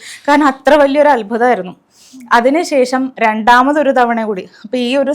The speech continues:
സംഭവം വേറെ ആരോടും പറഞ്ഞില്ല, അപ്പം എൻ്റെ ഹസ്ബൻഡിനോട് ഞാൻ ഷെയർ ചെയ്തു. അപ്പം ആൾക്ക് ഇങ്ങനെ വല്ലാത്തൊരു സങ്കടം. "ശോ, എനിക്ക് ആ ഒരു സമയത്ത് തൊഴാൻ പറ്റിയില്ലല്ലോ, എനിക്ക് അറിയില്ലായിരുന്നല്ലോ ഇങ്ങനെ, ആ, ദേവിയുടെ ആ ഒരു വി-, ആ, ശോ-, സ്വയംഭൂ ലിംഗമാണ്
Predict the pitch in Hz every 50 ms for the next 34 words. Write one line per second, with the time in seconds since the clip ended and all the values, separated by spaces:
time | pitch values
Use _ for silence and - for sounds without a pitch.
0 | 294 277 247 240 247 262 277 285 247 233 247 262 262 247 233 240 254 262 262 269
1 | 240 220 220 226 233 214 190 - - _ _ _ 262 254 226 _ - - 220 220
2 | 240 240 240 240 240 240 - _ _ _ _ _ _ _ _ _ - - 247 247
3 | 262 240 254 247 247 240 240 247 254 262 285 269 262 262 262 269 269 - - -
4 | 233 220 214 220 247 233 202 196 190 190 - 233 220 202 196 202 202 _ - 277
5 | 277 262 262 247 254 254 254 240 220 220 214 208 220 220 226 233 233 220 202 196
6 | 202 196 196 196 - 202 196 190 185 185 _ _ - 262 269 247 233 220 226 226
7 | 233 233 233 240 247 226 220 220 220 220 240 247 247 233 220 226 226 220 214 214
8 | 208 - - 233 240 233 226 214 208 208 208 208 208 208 247 240 233 226 240 254
9 | 269 254 240 226 220 220 220 220 208 208 202 202 202 202 208 214 214 214 _ _
10 | _ _ - - _ - - 208 220 214 220 226 220 214 220 208 214 214 214 214
11 | 214 - - 214 214 220 214 214 226 202 196 - - 180 202 202 202 - 226 208
12 | - 196 196 - 233 214 214 220 226 254 247 240 220 208 202 247 240 233 226 220